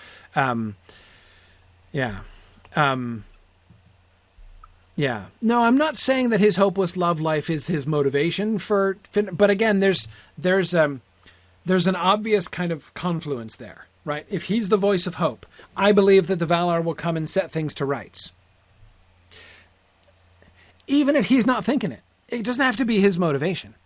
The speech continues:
right? It just has to be kind of on the table, right? As I say, somebody, maybe Finrod, could even say to him, like, uh, "Are you sure you're, like, being a hundred percent objective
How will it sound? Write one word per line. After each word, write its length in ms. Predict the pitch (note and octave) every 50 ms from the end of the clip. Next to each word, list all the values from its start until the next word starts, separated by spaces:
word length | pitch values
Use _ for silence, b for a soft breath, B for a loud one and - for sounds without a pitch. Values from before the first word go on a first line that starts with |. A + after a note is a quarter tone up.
| _ _ _ -
right? 220 | D#3+ D3+ D#3 - _ -
It 80 | A3+
just 160 | F3 G3+ F#3 G3
has 160 | G#3+ F#3+ -
to 80 | -
be 100 | G3+ G3+
kind 220 | - - - F#3 F3
of 60 | E3+
on 140 | F3 F3 E3+
the 60 | D#3
table, 440 | - - E3+ A3 G#3 C3+ G2 - - _ _ b b b b b b
right? 280 | - C#3+ D#3 F3 F3 B B B B B B B B B B B B _ _ _ _ _ _ _ _ -
As 160 | - F3+ E3+
I 60 | F#3+
say, 300 | F3 - - A3 G#3 F3+
somebody, 460 | C#3+ - - A3+ A#3 A3 F#3+ E3 D3
maybe 280 | D3 D3+ D#3+ E3 E3 E3+
Finrod, 520 | - - G3+ A3+ B3 E3 F#2+ - - - - _ _ _ _ _ _ _ _ _ _ _ _ _ - - -
could 160 | - G3+ F#3+
even 200 | F#3+ F3 E3+ E3+
say 260 | E3+ - F#3 F#3 G#3+
to 120 | B3+ G#3 D3
him, 240 | C#3 C3 A2+ A2
like, 400 | A#2 A#2+ A#2+ A#2 A2+ A2 - - - _ _ _ _ _ b b b b b b b b b b b b _ _ _ _ _ _ _ _ _ - -
uh, 480 | C#3+ C3 C3 C3 C3 B2+ B2+ B2+ B2+ C3
"Are 120 | - D#3 F3
you 100 | A3+ A3+
sure 280 | - - A#3+ C4 C#4+
you're, 420 | D4 C4+ C4 A#3 A3 A3 G#3+ G3+ F#3
like, 440 | F#3 F#3 F#3 F#3 F3+ - - - - _
being 240 | - E3 D#3+ D#3+ D#3+
a 80 | D3+ C#3
hundred 200 | B2+ D#3+ F3+ F#3
percent 240 | F3+ C#3+ F#3+ F#3+ F3+
objective 680 | D#3 C#3 E3 F3 F3+ - C#4 D#4 D4+ B3+ - - -